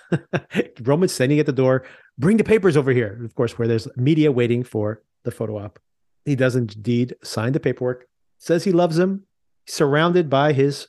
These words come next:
team, his Gojo team, and of course the Royco team as well. He calls it Jesus and his disciples, even with Judas in the room, which is Greg. A little shout out to Greg, <laughs> the Judas in the room. And in those final moments, what do we see?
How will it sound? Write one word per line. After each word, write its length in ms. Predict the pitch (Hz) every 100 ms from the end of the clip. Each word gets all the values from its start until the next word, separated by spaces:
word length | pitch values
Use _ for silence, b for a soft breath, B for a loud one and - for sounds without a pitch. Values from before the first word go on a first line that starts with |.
| _
team, 280 | - 131 143
his 160 | 98
Gojo 400 | 113 123 123 123 120
team, 260 | 117 131
and 160 | 104 107
of 120 | 107
course 240 | 117 113
the 260 | - 107 104 _ _ _ _ -
Royco 580 | 131 127 123 123 123 135
team 220 | 127 117
as 120 | 104
well. 320 | 120 127 139 _ _ _ _
He 100 | 135
calls 300 | - 135 120
it 160 | 120
Jesus 420 | 131 147 196 220 -
and 140 | 147
his 100 | 175
disciples, 680 | 190 - 120 120 120 - - _ _ _ _
even 300 | 214 254 285
with 160 | 302 190
Judas 400 | 151 277 339 -
in 80 | 208
the 80 |
room, 340 | 143 139 117 113
which 200 | 113 165
is 80 | 156
Greg. 360 | 147 123 123
A 60 | 139
little 160 | 175
shout 260 | 175 - 170
out 120 | 180
to 80 | 185
Greg, 420 | 180 131 113 - _ _
<laughs> 180 | 135 -
the 200 | 139 131
Judas 400 | 113 131 151 170
in 60 |
the 100 | 190
room. 360 | 196 110 101 117 _ _ _ _
And 140 | 151 160
in 180 | 156 190
those 220 | 202 202
final 260 | 180 180
moments, 420 | 170 156 175 180 113
what 140 | 120
do 60 | 117
we 120 | 110
see? 380 | - 107 98